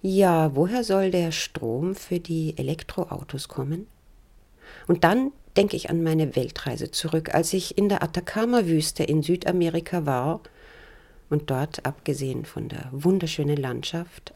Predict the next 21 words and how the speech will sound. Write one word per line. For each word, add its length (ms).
auch 260
die 140
Ausschlachtung 760
des 140
Bodens 540
für 560
Lithium 680
gesehen 440
habe. 320
Umweltzerstörung, 1400
Landenteignung, 1200
Artensterben 960
und 280
das 140
alles 320
nur, 380
damit 380
wir 260
mit 320
gutem 440
Gewissen 480